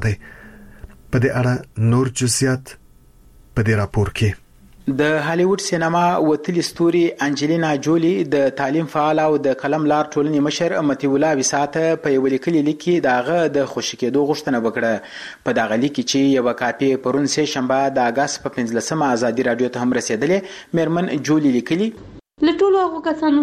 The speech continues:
Speaker 3: سره یو ځای چې ستاسو د خلاصون او د نجونو لپاره د زده کړې په اړه د ټولو بندیزونو لرې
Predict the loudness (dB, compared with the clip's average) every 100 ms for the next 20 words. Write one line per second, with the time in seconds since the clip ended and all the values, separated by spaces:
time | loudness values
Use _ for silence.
0 | 2 0 2 2 0 0 2 0 0 0
1 | 0 -2 -2 0 0 2 2 4 2 0
2 | 0 0 2 0 0 0 0 0 -2 0
3 | -2 0 0 0 0 2 0 0 -2 2
4 | 2 2 0 0 -2 2 2 4 2 0